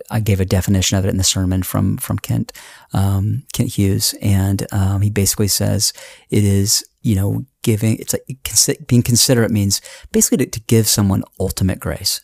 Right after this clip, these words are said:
to, to always look at them with the kindest perspective possible. And when I read that, I'll be honest with you, Josh, lots of things come to mind for me when I read that, that idea of being considerate, of giving someone the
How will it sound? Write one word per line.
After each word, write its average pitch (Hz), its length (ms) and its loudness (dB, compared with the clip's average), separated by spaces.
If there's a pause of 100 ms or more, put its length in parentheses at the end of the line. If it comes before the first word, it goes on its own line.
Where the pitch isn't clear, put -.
to, - 100 -8 (100)
to - 120 -4
always 113 420 2
look 113 160 -6
at 104 120 -6
them 95 160 0
with 92 140 -4
the - 140 -12
kindest 104 680 0 (340)
perspective - 640 -4
possible. - 640 -6 (380)
And 117 340 2
when 117 140 2
I 110 60 4
read 170 260 6
that, 165 300 0
I'll 120 120 0
be 117 160 2
honest 104 220 2
with 104 80 2
you, 98 60 0
Josh, 101 260 -2
lots 107 300 2
of - 80 0
things 98 160 0
come 95 140 0
to 95 80 0
mind 98 220 0
for - 120 -2
me 101 200 0
when 110 120 0
I 104 60 0
read 107 260 0
that, 101 340 -2
that 120 220 -2
idea 101 480 0 (320)
of 117 100 0
being 98 160 4
considerate, - 760 0
of - 140 -8
giving 107 220 2
someone 98 340 0
the 82 80 -8